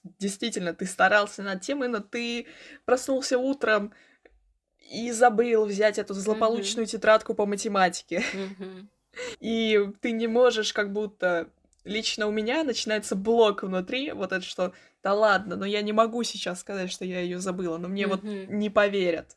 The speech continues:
Speaker 1: В итоге я, скорее всего, просто быстренько уйду с урока, <laughs> просто даже не пытаясь оправдаться. Но когда ученик говорит о том, что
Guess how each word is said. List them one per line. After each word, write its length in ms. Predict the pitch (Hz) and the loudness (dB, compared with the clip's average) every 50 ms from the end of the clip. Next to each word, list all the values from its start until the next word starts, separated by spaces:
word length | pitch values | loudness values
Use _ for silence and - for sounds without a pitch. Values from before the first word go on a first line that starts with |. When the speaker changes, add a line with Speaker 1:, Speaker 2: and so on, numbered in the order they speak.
| _ _ _ _ _ _ _ _ _ _ _ - _ _ _ _ _ _ _ _ _ | _ _ _ _ _ _ _ _ _ _ _ -20 _ _ _ _ _ _ _ _ _
Speaker 1:
В 100 | - 175 | -10 -6
итоге 260 | 180 - 302 320 - 226 | 0 2 2 4 4 4
я, 80 | 214 | 2
скорее 260 | 220 - - 226 220 | 2 0 -2 -2 0
всего, 180 | 220 - 226 202 | 0 -2 -6 -6
просто 280 | - - 196 - - 196 | -6 -8 -10 -8 -6 -4
быстренько 400 | 190 214 214 - 196 185 180 - | -4 -4 -4 -4 -6 -6 -4 -4
уйду 240 | 180 180 180 185 185 | -4 -4 -4 -4 -8
с 120 | 185 - | -8 -8
урока, 420 | 196 185 202 285 285 - 240 185 185 - - - - - - _ _ _ _ - | -6 -4 -4 -6 -6 -6 -6 -6 -8 -10 -14 -18 -20 -20 -20 _ _ _ _ -20
<laughs> 360 | - 339 349 330 302 247 185 | -14 -12 -10 -8 -10 -8 -2
просто 280 | - 220 240 247 - 226 | 0 0 0 2 2 4
даже 260 | 226 240 233 233 233 214 - | 4 4 2 2 -4 -6 -4
не 180 | 233 226 226 | -4 -4 -2
пытаясь 640 | 247 - 262 247 - 262 262 247 226 214 214 - - | 0 0 0 2 4 6 6 6 6 4 0 -4 -8
оправдаться. 840 | 175 180 - 175 170 165 165 170 165 165 165 - - - 180 - - _ _ _ - - - | -8 -6 -2 -4 -4 -2 0 0 0 0 -2 -4 -12 -14 -14 -16 -18 _ _ _ -20 -12 -6
Но 80 | - 190 | -4 -2
когда 280 | 196 196 190 196 208 202 | -2 0 4 4 6 6
ученик 640 | 202 202 - - 214 214 214 202 196 185 - - _ _ _ _ _ - - _ | 4 2 0 -4 -4 -2 -2 -2 -2 -4 -6 -12 _ _ _ _ _ -20 -20 _
говорит 460 | - 185 185 196 202 202 202 208 196 214 | -6 0 2 4 4 4 4 2 0 0
о 60 | - | 0
том, 180 | - 202 196 | 0 0 0
что 400 | 202 - - - 202 190 185 - | 0 -2 0 4 4 4 4 2